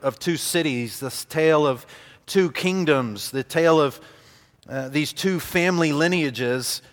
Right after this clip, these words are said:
laid out here before us, is the difference between one that goes away from the presence of the Lord and one that calls on the name of the Lord. In verse twenty-five, it says,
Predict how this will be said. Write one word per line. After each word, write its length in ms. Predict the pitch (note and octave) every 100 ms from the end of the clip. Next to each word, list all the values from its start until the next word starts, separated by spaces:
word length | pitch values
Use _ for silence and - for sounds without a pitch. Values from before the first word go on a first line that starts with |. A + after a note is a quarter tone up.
| _
laid 300 | C3+ D#3+ D#3+
out 220 | D#3+ D#3
here 120 | D3+
before 520 | C#3 C3+ - E3+ F3 C#3
us, 420 | B2 C3 - - - _ _ _ _ _ _ _
is 120 | B2
the 80 | B2+
difference 360 | C#3+ E3+ E3+ -
between 640 | D3+ - D#3+ D#3 D3+ D3+ D3+ -
one 220 | D3 D#3+
that 100 | D#3
goes 260 | D3+ D3+ B2+
away 440 | D3+ D3 E3 G3+ G#3+
from 160 | F#3+
the 80 | D#3+
presence 440 | E3 D3+ C#3 C#3+
of 80 | D3+
the 60 | C3+
Lord 460 | C3+ C3+ C#3 C#3+ -
and 220 | C#3+ D3
one 240 | D#3+ D#3+
that 220 | D#3+ D#3+
calls 600 | - F3+ F#3 F#3+ F3 C#3 -
on 140 | D3
the 60 | C#3
name 360 | C3 B2 A2 A2+
of 100 | B2+
the 80 | A2+
Lord. 340 | G#2+ F#2 E2+ - _ _ _ _ _ _ _ _ _ _ _ _ _ _ _
In 220 | - B2 G2+
verse 260 | C#3 C#3
twenty-five, 560 | - D3+ B2+ C#3+ D3 C3
it 100 | A#2+
says, 540 | - B2 B2+ C3 -